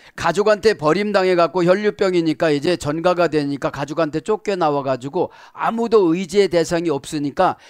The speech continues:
예수님 뒤에 와가지고 제자들이 그렇게 뭐라 해도 어떻게 해요? 옷가에서 손을 댔어요. 손을 댔어요.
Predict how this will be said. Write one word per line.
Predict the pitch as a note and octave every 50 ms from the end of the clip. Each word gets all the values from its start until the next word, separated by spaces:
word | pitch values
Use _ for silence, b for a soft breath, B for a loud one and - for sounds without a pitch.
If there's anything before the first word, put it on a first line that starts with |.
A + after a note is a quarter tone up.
| B B B B
예수님 | - C3 C#3 D3+ E3+ F#3 F#3 - G3+ G3 G3 G3+ G3+ G3+ G3 D#3
뒤에 | - - D#3 D#3 E3+ F3+ F#3 F#3+ G3+ G#3 G3+ G3+ G3 G3 F3+ D#3 - -
와가지고 | E3 D#3 D3 D#3 F3 F#3 F3+ F#3+ F#3+ F#3 E3 F3 E3+ F#3+ F3
제자들이 | - - C#3 D3+ F3 E3 G3+ G3 F#3 F3 F#3 F3+ F3+ F3
그렇게 | E3+ - D#3+ F3 F3+ - G3 F3+
뭐라 | D#3 D3+ D#3+ E3+ F#3+ F#3 F3
해도 | F3+ F#3+ E3+ G3
어떻게 | G3 G3 - F#3+ A3 G#3
해요? | F#3+ D#3+ B2 - _ _ _ _ _ _ _ -
옷가에서 | E3 D3 D3 - F#3+ F3 E3+ C#3 D3 C3+ - _ _ _ _ _ _ _ _
손을 | _ - - - G#3+ F#3+ D#3
댔어요. | - - - D#3 - - B2 G#2 D#2+ C#2+ - _ _ _ _ _ _ _ _ _ _ _ _ _ _ _ _ _ _ _ _ _ _ _ _ _ _ _ _ _ _
손을 | - - F#3+ E3+
댔어요. | - C#3 C#3+ - - A2+ E2 -